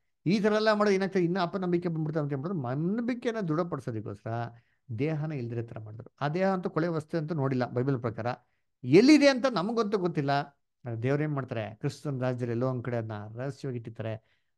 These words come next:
ನೋಡ್ಸೇ ನೋಡಿಸ್ತಾರೆ. ಮಂಜೂಷ ಪೆಟ್ಟಿ ಏನಾಯ್ತು ಗೊತ್ತಾ? ಗೊತ್ತಿಲ್ಲ.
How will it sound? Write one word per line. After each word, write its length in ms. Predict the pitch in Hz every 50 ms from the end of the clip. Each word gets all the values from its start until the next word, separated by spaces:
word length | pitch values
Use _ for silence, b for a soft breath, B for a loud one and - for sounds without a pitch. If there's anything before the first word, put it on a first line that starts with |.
| _ -
ನೋಡ್ಸೇ 380 | 113 120 127 123 - 123 120 120
ನೋಡಿಸ್ತಾರೆ. 680 | 117 117 113 107 - - - 107 107 104 - - 117
ಮಂಜೂಷ 320 | 135 147 151 156 151 165
ಪೆಟ್ಟಿ 220 | 147 147 147 147 151
ಏನಾಯ್ತು 280 | 147 147 143 139 139
ಗೊತ್ತಾ? 300 | 135 139 135 143 139 151 - _ _ _ _ _ _ _ -
ಗೊತ್ತಿಲ್ಲ. 340 | 117 113 117 127 120 120